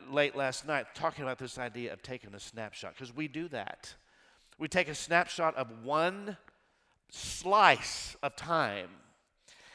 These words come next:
and it can easily appear to be something other than what the larger picture will ultimately reveal.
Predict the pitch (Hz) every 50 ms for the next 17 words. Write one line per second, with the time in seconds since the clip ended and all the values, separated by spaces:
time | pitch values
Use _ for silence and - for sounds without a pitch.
0 | - - - - 147 143 156 160 - - 151 143 151 - 185 202 220 214 - 170
1 | 180 175 165 - - 196 196 180 160 143 131 123 127 135 143 - - - - -
2 | - - - _ _ _ _ - - 180 170 143 165 165 156 - - - - 214
3 | 202 190 - - 185 170 175 175 - 180 190 202 156 139 127 117 113 117 131 139
4 | - - 131 117 147 147 147 147 143 139 135 165 170 165 - 165 156 156 170 190
5 | 196 208 196 147 143 135 123 - - 127 110 - - - 123 117 113 110 120 123
6 | 120 - 131 131 131 127 110 107 113 107 87 107 110 98 107 104 90 92 104 95
7 | - - -